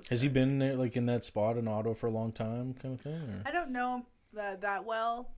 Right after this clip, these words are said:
Speaker 1: Mm.
Speaker 2: Uh, my twin sister
Speaker 1: She
Speaker 2: would
Speaker 1: would know,
Speaker 2: know.
Speaker 1: yeah.
Speaker 2: I
Speaker 1: Well, you said
Speaker 2: haven't
Speaker 1: she's been there for, like, ten years. So
Speaker 2: Yeah,
Speaker 1: he's been
Speaker 2: ten
Speaker 1: there
Speaker 2: years.
Speaker 1: for at least ten years then,
Speaker 2: Well, it
Speaker 1: anyway.
Speaker 2: was Corner Bar and Grill.
Speaker 1: Oh, is that
Speaker 2: And
Speaker 1: what it
Speaker 2: then
Speaker 1: was
Speaker 2: Eddie
Speaker 1: before,
Speaker 2: came
Speaker 1: yeah?
Speaker 2: in about
Speaker 1: Hmm.
Speaker 2: four or five years ago and
Speaker 1: Okay.
Speaker 2: switched it out.
Speaker 1: Yeah.
Speaker 2: Yeah.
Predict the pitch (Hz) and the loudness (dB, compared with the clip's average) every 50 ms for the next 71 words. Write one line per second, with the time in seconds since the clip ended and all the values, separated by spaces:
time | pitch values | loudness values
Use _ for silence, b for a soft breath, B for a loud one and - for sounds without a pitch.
0 | - 185 185 185 185 185 185 180 180 170 170 185 190 185 190 - - - 202 196 | -2 0 2 2 2 2 2 0 -2 -2 -2 -4 -4 -4 -6 -6 -6 -6 -6 -6
1 | 202 208 - - - - - - 202 - - - 202 101 98 95 92 92 92 95 | -8 -10 -12 -16 -18 -20 -16 -16 -16 -12 -10 -6 -4 -2 -2 -2 -4 -4 -6 -6
2 | 92 95 98 104 - 208 180 160 160 - - 127 127 - 180 - - 175 165 139 | -6 -6 -8 -8 -8 -8 -8 -8 -4 2 2 4 4 4 4 4 6 6 6 8
3 | 131 143 135 127 120 107 - 107 104 101 - - - 113 107 107 107 101 95 - | 8 8 8 8 6 4 4 0 -2 -2 -2 -2 0 0 2 2 0 0 -2 0
4 | - 120 123 123 139 147 147 135 123 - - 110 104 110 117 117 113 - - 110 | 0 0 4 6 6 6 8 6 4 4 2 2 4 4 2 2 0 0 0 0
5 | 107 104 107 110 110 107 98 92 92 - 277 277 277 - - - - - - - | 2 2 2 2 2 0 0 -2 -2 0 0 0 0 0 0 -2 -4 -4 -6 -6
6 | - - 294 277 285 277 - 247 226 220 226 220 208 - 185 175 170 190 233 247 | -6 -6 -4 -4 -4 -2 -2 0 0 0 -2 -4 -6 -6 -6 -6 -4 -6 -8 -10
7 | - _ _ _ _ _ _ _ - - - 120 120 117 117 127 131 135 135 127 | -14 _ _ _ _ _ _ _ -12 -2 0 2 2 4 4 4 4 4 4 2
8 | 120 113 113 110 - - - - - 190 - 196 196 190 180 175 175 175 180 170 | 2 0 0 -2 -2 -4 -4 -4 -4 -4 -4 -4 -4 -4 -4 -2 -2 -2 -2 -2
9 | - 170 165 202 196 202 190 175 165 165 - - - - - - 156 175 185 185 | -4 -4 -4 -4 -6 -6 -8 -8 -8 -8 -8 -10 -10 -10 -12 -12 -14 -14 -14 -14
10 | - - - - 127 131 135 127 - - 95 101 110 - _ - - - - - | -14 -14 -14 -10 -8 -8 -8 -8 -8 -8 -10 -10 -10 -14 _ -20 -20 -18 -18 -18
11 | - - - - - - - - - - - - - - 101 101 98 - - - | -18 -18 -20 -20 -18 -16 -16 -16 -16 -16 -20 -20 -14 -10 -8 -6 -6 -8 -10 -14
12 | _ b b b b b b b b b b b b b b b b 226 208 - | _ b b b b b b b b b b b b b b b b -16 -16 -16